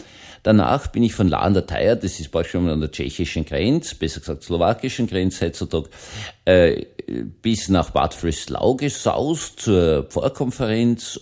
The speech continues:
und dann wieder zurück. Und das wollte ich nur mal ganz kurz erwähnen.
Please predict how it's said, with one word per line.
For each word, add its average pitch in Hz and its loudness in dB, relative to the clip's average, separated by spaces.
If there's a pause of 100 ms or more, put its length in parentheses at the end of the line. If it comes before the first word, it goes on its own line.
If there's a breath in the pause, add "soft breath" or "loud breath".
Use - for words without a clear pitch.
und 95 0
dann 76 0
wieder 73 -4
zurück. - -4 (1040 loud breath)
Und 151 2
das 101 0
wollte 92 2
ich 92 4
nur 90 6
mal 80 2
ganz 76 -2
kurz - -6
erwähnen. 50 -8